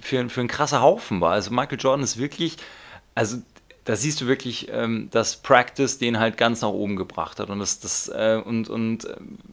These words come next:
wie, wie krass die zum Teil da abgeräumt haben einfach. Und das, das ist schon so ikonenhaft einfach, äh, erzählt und dargestellt und halt vor allem Dennis Rodman ist halt, ich meine, den ken-, kennst du ja, oder? Dennis Rodman.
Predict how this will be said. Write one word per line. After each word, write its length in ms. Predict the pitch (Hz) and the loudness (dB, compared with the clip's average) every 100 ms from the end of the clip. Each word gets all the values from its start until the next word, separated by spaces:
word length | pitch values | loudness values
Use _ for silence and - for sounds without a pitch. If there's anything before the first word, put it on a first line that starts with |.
| - - 78 107 | -20 -20 -16 -12
wie, 240 | 107 127 117 | -10 -8 -6
wie 160 | 123 | -6
krass 460 | - - 107 156 - | -6 -6 -4 -4 -4
die 260 | 160 151 | 0 2
zum 220 | 139 143 127 | 0 -2 0
Teil 180 | 127 | 2
da 60 | 127 | 2
abgeräumt 600 | 120 - 101 95 92 92 | 2 -2 0 2 2 0
haben 160 | 85 87 | -6 -4
einfach. 460 | 90 92 107 98 | -4 -6 -8 -8
Und 300 | - 110 110 - - - - 95 98 - - - - - - | -6 -4 -4 -6 -18 -18 -20 -20 -18 -18 -20 -20 -20 -18 -10
das, 180 | - - | -8 -4
das 220 | 120 107 | -2 0
ist 140 | - 151 | 2 4
schon 320 | 185 147 135 | 6 4 2
so 220 | 107 165 | 2 2
ikonenhaft 680 | 156 120 165 190 117 98 - | 2 0 2 4 4 4 2
einfach, 440 | - 101 - 110 | -2 -2 -4 -6
äh, 420 | 82 98 107 104 - | -4 0 2 2 0
erzählt 460 | 101 - 131 139 | -2 0 2 2
und 100 | 123 | 2
dargestellt 480 | 104 120 135 - 113 | 6 6 4 0 2
und 160 | 110 98 | 2 2
halt 220 | 117 110 - - - _ | 2 2 -6 -16 -20 _
vor 160 | - 110 | -2 2
allem 180 | 123 120 | 4 6
Dennis 300 | 123 135 113 | 6 6 6
Rodman 400 | 123 139 113 104 | 4 6 0 0
ist 140 | - | 0
halt, 180 | 113 107 - 104 | 0 0 -4 -10
ich 140 | 104 107 | -6 2
meine, 160 | 117 | 4
den 80 | 110 | 4
ken-, 240 | - 127 - | 2 -4 0
kennst 240 | 123 120 | 0 2
du 60 | 85 | 4
ja, 100 | 78 | 4
oder? 240 | 95 123 | 4 2
Dennis 300 | 104 92 87 | 2 -4 -2
Rodman. 380 | 95 - - | -4 -4 -12